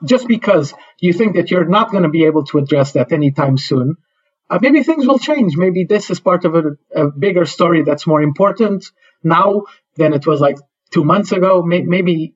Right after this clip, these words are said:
maybe someone wants to pick this up, and no one's looking for, for closed issues to see work that they could done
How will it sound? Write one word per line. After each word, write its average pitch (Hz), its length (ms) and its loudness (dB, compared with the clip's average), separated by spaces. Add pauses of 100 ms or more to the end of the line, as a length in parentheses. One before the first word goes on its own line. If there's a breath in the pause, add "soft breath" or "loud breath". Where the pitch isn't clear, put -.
maybe 175 320 2
someone 180 480 0 (260 loud breath)
wants 165 360 0
to 156 80 -2
pick - 280 -6
this 139 220 -2
up, 285 220 -2 (540)
and 208 180 2
no 294 100 4
one's 339 200 2
looking 170 320 0
for, 139 320 -2
for - 180 -2
closed 143 380 0
issues 147 400 -2
to 135 100 -2
see 131 240 0
work 147 300 0
that 127 120 -4
they 123 140 -6
could 120 180 -4
done 139 280 -4